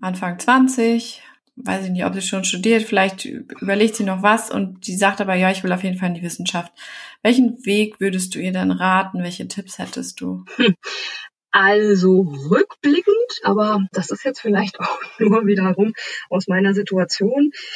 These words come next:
Speaker 2: also würde ich ja auf alle Fälle sagen, versuch's,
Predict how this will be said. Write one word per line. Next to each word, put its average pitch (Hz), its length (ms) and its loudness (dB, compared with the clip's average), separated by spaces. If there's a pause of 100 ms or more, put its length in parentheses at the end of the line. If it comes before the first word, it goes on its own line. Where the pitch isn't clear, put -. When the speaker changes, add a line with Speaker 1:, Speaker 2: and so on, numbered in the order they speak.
(240)
Speaker 2:
also 196 240 2
würde 208 120 4
ich 196 60 -2
ja 190 120 0
auf 170 120 -8
alle 262 220 2
Fälle 226 320 0
sagen, 214 600 -2
versuch's, - 760 0